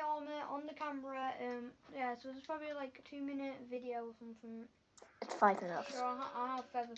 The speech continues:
Speaker 1: falling. I don't, I don't know if that's good or not, but who cares? Yeah, guys, I got, um, falling China stuff. Let's end the video now. Yeah, so, um, that sucks. Like,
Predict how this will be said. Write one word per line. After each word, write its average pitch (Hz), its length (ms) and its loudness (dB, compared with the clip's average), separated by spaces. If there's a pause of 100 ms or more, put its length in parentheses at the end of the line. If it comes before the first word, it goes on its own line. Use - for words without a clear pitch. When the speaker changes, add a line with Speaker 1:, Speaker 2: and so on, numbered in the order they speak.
Speaker 1:
falling. 226 460 -2 (140)
I 240 120 -6
don't, 247 60 -4 (460)
I 285 40 -10
don't 262 100 -2
know 254 60 0
if 247 60 -2
that's 240 200 0
good 240 240 0
or 233 80 -4
not, 226 240 -4
but 226 200 -6
who 247 80 -6
cares? 226 420 -2 (500)
Yeah, 302 220 0
guys, 294 400 2
I 262 60 -2
got, 277 260 4
um, 262 280 -2
falling 277 460 -2
China 269 240 -2 (100)
stuff. 240 520 -4 (720)
Let's 320 200 4
end 302 220 4
the 262 80 2
video 233 480 -2
now. 220 220 -2 (1200)
Yeah, 233 220 -2
so, 226 160 -4 (180)
um, 226 180 -4
that 254 160 -4
sucks. - 920 -2 (720)
Like, 226 420 -8